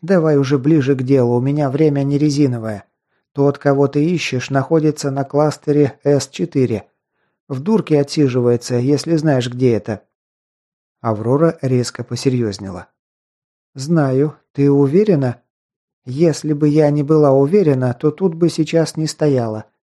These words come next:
Мы в расчёте?» «Будем в расчёте, как только я доеду туда и удостоверюсь, что ты всё ещё не потеряла хватку. Если прошляпишь его по своей вине, это будет твой собственный косяк.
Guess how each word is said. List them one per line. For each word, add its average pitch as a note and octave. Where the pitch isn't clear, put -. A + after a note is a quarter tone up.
Мы D3
в D3
расчёте?» D#3+
«Будем G3+
в C#3+
расчёте, C3
как C3+
только D3
я C#3+
доеду C#3+
туда B2+
и C3+
удостоверюсь, C#3
что -
ты C#3
всё B2
ещё C3
не D3
потеряла B2
хватку. E3
Если D3
прошляпишь C#3+
его C#3
по C3
своей C3
вине, D#3+
это C3+
будет F3
твой F#3
собственный E3
косяк. B2